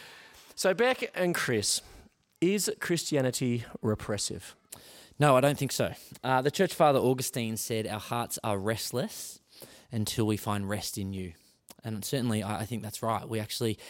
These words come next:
Speaker 2: can have this big hole in our life that we try to fill it with other things,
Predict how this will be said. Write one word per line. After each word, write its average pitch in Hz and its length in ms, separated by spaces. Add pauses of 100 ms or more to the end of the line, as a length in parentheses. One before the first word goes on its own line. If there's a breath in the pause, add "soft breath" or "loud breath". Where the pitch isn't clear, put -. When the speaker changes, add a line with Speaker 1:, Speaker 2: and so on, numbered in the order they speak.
(160 loud breath)
Speaker 2:
can 160 200
have 131 180
this 135 160
big 143 140
hole 139 480
in 139 120
our 127 120
life 135 420
that 127 100
we 120 100
try 120 200
to 120 80
fill 135 240
it - 40
with 113 140
other 120 160
things, - 460